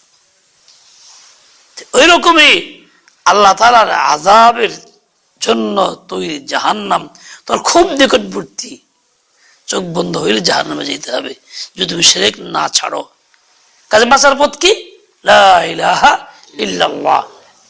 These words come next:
কাদেরকে বলছেন? মুশরিকদেরকে বলছেন, শিরক করাদেরকে বলছেন। আল্লাহ তাআলা নবী আখতাসকে বলছেন, "কুম ফাআনজির ওয়া রাব্বাকা ফাকাব্বির।" নবী, আর কত? তাড়াতাড়ি ওঠেন,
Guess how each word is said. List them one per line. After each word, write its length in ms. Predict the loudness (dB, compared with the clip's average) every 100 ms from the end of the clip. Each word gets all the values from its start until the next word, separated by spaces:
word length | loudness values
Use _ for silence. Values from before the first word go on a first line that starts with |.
| _ _
কাদেরকে 380 | -2 0 -2 -4
বলছেন? 380 | -6 -4 -6 -6 -16 -20 -6
মুশরিকদেরকে 920 | 0 2 2 0 -4 -10 -16 -16 -18
বলছেন, 180 | -16 -8
শিরক 320 | -2 -2 -2
করাদেরকে 360 | -8 -10 -14 -18
বলছেন। 300 | -18 -18 -18 -20 -20 -20 _ _ _ _ _ _ _ _ _ _ _ _
আল্লাহ 280 | 2 4 4
তাআলা 240 | 2 0
নবী 200 | 0 -4
আখতাসকে 340 | -8 -4 -4 -4
বলছেন, 180 | -8 2
"কুম 520 | 4 4 -2 -18 _ _ _ _
ফাআনজির 640 | -2 0 0 -4 -12 -16 _ _ _ _ -14
ওয়া 140 | -2
রাব্বাকা 640 | -2 -2 -6 -8 -12 -16 _ -20
ফাকাব্বির।" 580 | -12 -8 -8 -10 -16 -18 _ _ _ _ -4
নবী, 280 | -2 -2 -8 -20 _
আর 120 | -2
কত? 300 | -2 -6 -12 -6
তাড়াতাড়ি 300 | 0 2 2
ওঠেন, 280 | -2 -2 -6